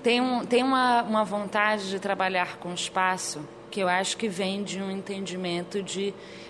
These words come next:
de que o desenho não é simplesmente um registro de um traço sobre uma superfície, sobre um papel. Mas que eu vejo isso como, pra mim, pra mim, meu trabalho é muito baseado no desenho num sentido amplo, como uma forma de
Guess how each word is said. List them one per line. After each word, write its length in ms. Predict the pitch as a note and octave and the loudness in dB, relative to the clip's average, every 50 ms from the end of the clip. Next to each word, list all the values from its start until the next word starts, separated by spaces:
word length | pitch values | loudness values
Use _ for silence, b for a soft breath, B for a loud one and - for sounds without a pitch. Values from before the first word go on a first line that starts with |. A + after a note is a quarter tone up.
| B - | B -10
de 100 | E3+ F#3 | -8 -4
que 140 | - G#3+ | 0 0
o 40 | G#3+ | 2
desenho 560 | G3+ F#3+ G3 G3 F#3+ G3 G3+ G3+ G#3 G#3+ G#3+ | 4 4 4 4 4 4 2 2 2 2 0
não 180 | G#3 G#3 G3+ G3 | 0 0 0 0
é 260 | F#3 F#3 F#3+ G3+ - | 0 2 2 0 0
simplesmente 720 | - - - G#3 G3 G#3 G#2 G3 F#3 G3+ F#3+ G3 - - G#3 | -2 -2 -4 -4 -6 -6 -6 -4 -4 -4 -4 -4 -4 -4 -6
um 120 | G#3 - | -4 -4
registro 680 | G3 G3 G3+ G3+ F#3 - F#3 G3+ G3 - - - A3 G#3+ | -4 -2 -2 -2 0 0 0 0 0 -2 -2 -2 -4 -6
de 100 | - - | -4 -4
um 100 | G3+ G3 | -6 -6
traço 600 | F#3+ - F#3 F3 F3 F3+ F#3 F#3 - - G3+ G3 | -4 -2 0 2 2 2 0 -2 -6 -6 -6 -6
sobre 500 | - - - G3 F#3 F#3 F#3 F#3 G3 G3+ | -6 -6 -4 -4 -4 -2 -4 -2 -2 -2
uma 220 | G3 G3+ G3 F#3+ | -2 -2 -2 -4
superfície, 720 | F#3 - - - - G3+ F3+ - - - G3+ F#3 - - - | -4 -6 -8 -6 -6 -8 -8 -8 -8 -6 -6 -6 -6 -6 -6
sobre 320 | - - F#3 F3+ F3 F3 | -6 -4 -4 -6 -4 -6
um 80 | F3+ F3 | -8 -4
papel. 480 | - F#3+ F#3+ F#3 - F#3 E3 D#3+ D3+ - B B B B B B B B B B B B | -4 -6 -6 -2 -2 0 0 0 -2 -6 B B B B B B B B B B B B
Mas 360 | - D#3+ E3+ E3+ E3+ E3+ - | -2 0 2 2 2 2 0
que 100 | - - | 0 2
eu 80 | G3+ G3 | 0 2
vejo 340 | F3+ G3+ G3+ G3+ F#3 F#3+ G#3+ | 2 2 2 2 2 0 -2
isso 260 | G#3+ A3 G#3+ - A#3 | -2 -2 -2 -4 -6
como, 680 | G#3+ - A#3 A3 A3+ A3+ A#3 A#3+ A#3+ A#3+ A#3+ A#3 A#3 A3+ A3 F#3+ F#3+ F3+ - - - - | -2 0 0 2 2 2 2 4 4 6 4 4 4 0 -2 -6 -10 -10 -12 -14 -6 2
pra 160 | A3 G#3 G3 | 2 2 4
mim, 220 | G3+ G#3+ A3+ A#3 G#3+ - - - - - | 4 0 -2 -2 -6 -8 -14 -16 -10 -2
pra 140 | F#3+ G3+ G3 | 0 0 2
mim, 100 | G#3+ A3 | 2 2
meu 160 | A#3 A#3 A#3+ | 2 0 0
trabalho 460 | A#3+ A3+ A#3 A3 G#3 G3 G3+ G#3 G#3 | 2 0 0 2 4 2 2 2 0
é 40 | G#3 | -2
muito 300 | G#3 G#3 A3 A#3 A3+ A#3+ | -2 -2 -4 -4 -4 0
baseado 420 | A#3 A#3+ A#3 G3 A#3 G#3 G3+ G3 | 0 0 2 2 2 2 2 2
no 140 | G3 G#3 G3 | -2 -4 -2
desenho 380 | G3+ G3+ G3 F3+ G3+ G3 G3 G3 | 0 -2 0 0 0 0 0 -2
num 100 | F#3+ F#3+ | -4 -4
sentido 580 | F#3+ - F#3+ F#3 F3+ - - G3 F#3 E3 D#3+ | -4 -4 -4 -4 -4 -4 -4 -4 -4 -2 -2
amplo, 400 | E3 F#3 G#3+ A#3 A#3 - F3+ F3 | -2 0 0 -2 -2 -4 -4 -6
como 300 | E3+ - F#3 F#3+ G3 G3+ | -2 0 0 0 2 0
uma 260 | A3 A3 G#3+ G#3+ G#3+ | 0 2 4 4 4
forma 480 | G#3 G#3+ - G3 G3 G3+ G#3+ G#3+ G#3 G#3 | 4 2 4 4 4 4 4 2 0 -2
de 360 | F#3+ - - G#3 A3+ A3+ G#3+ | -2 -4 -2 0 0 0 -2